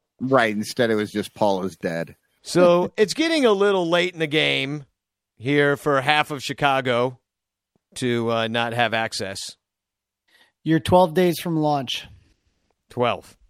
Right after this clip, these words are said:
Speaker 2: Less
Speaker 3: Twelve
Speaker 2: than
Speaker 3: days,
Speaker 2: two
Speaker 3: less
Speaker 2: weeks.
Speaker 3: than two weeks.
Speaker 2: That's a, that's pretty disconcerting. You know, if, I mean,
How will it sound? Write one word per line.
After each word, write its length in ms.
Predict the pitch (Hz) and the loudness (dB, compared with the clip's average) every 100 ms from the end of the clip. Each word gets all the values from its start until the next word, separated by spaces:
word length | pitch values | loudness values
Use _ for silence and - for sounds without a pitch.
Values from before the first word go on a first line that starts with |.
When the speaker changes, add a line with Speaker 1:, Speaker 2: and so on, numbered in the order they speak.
| _ _ _ | _ _ _
Speaker 2:
Less 160 | 131 160 | -2 2
Speaker 3:
Twelve 200 | 165 143 | 2 0
Speaker 2:
than 80 | 156 | -2
Speaker 3:
days, 120 | 147 | 0
Speaker 2:
two 40 | |
Speaker 3:
less 120 | 160 175 | 2 2
Speaker 2:
weeks. 60 | |
Speaker 3:
than 100 | 175 | 0
two 100 | 160 | 0
weeks. 260 | 160 143 - - _ _ _ _ - _ _ _ _ _ _ _ | 0 -2 -8 -18 _ _ _ _ -20 _ _ _ _ _ _ _
Speaker 2:
That's 220 | 151 151 | -2 0
a, 240 | 160 147 139 | 2 2 0
that's 240 | 127 147 | -4 -4
pretty 220 | - 214 | 0 0
disconcerting. 920 | 190 196 180 160 - 170 151 139 143 135 _ _ _ | 2 0 0 -4 0 2 2 0 -2 -10 _ _ _
You 180 | 131 135 | -6 -2
know, 300 | 127 120 120 | 0 2 2
if, 420 | 120 - - - - | 0 -6 -20 -20 -12
I 280 | 113 117 120 | -8 -6 -4
mean, 280 | 123 123 | -4 -6